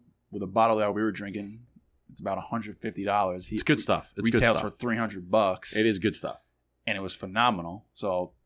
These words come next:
Speaker 1: now me and Justin, he goes, "What do you wanna drink?" I said, "Listen, I was drinking a little red wine yesterday or the other day with the cigar. It was good. Let's just do some red wine. We haven't done it in a while." Justin
Speaker 2: So that's
Speaker 1: said,
Speaker 2: what we're doing.
Speaker 1: said, "Say less. I love red wine."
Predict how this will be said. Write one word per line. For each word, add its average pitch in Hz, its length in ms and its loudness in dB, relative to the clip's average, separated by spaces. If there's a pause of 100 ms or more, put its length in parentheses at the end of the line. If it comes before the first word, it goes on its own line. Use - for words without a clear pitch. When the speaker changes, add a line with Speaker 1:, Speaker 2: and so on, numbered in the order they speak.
(840)
Speaker 1:
now 87 340 -6
me 95 160 -6
and 87 80 -10
Justin, 117 300 -2
he 98 80 -12
goes, 101 120 -4
"What 107 60 -4
do 110 40 0
you 110 40 0
wanna 123 160 -4
drink?" 127 300 -4
I 98 80 -10
said, 107 240 -10
"Listen, 98 260 -8
I 90 60 -10
was 117 100 -8
drinking 95 220 -12
a 85 40 -8
little - 140 -6
red 131 200 -2
wine 123 260 -4
yesterday 135 560 -2
or 107 100 -6
the 107 160 -4
other 123 140 -2
day 127 220 -2
with 113 140 -6
the 113 60 -14
cigar. 110 340 -4
It 123 40 -6
was 123 120 -12
good. - 140 -8
Let's 110 160 -8
just - 140 -20
do 160 60 -14
some 147 200 -10
red 139 120 -4
wine. 127 180 -6
We 101 60 -8
haven't 117 160 -8
done 131 140 -4
it - 40 -4
in 101 60 -8
a 92 40 -6
while." 82 320 -8 (380)
Justin - 160 -12
Speaker 2:
So 117 40 2
that's 107 140 4
Speaker 1:
said, 107 60 -2
Speaker 2:
what 95 60 -2
we're 90 160 -4
doing. - 160 -12 (100)
Speaker 1:
said, 85 220 -12
"Say 101 180 -6
less. 120 400 -4
I 90 60 -10
love 101 180 -6
red 107 140 -6
wine." 160 220 -8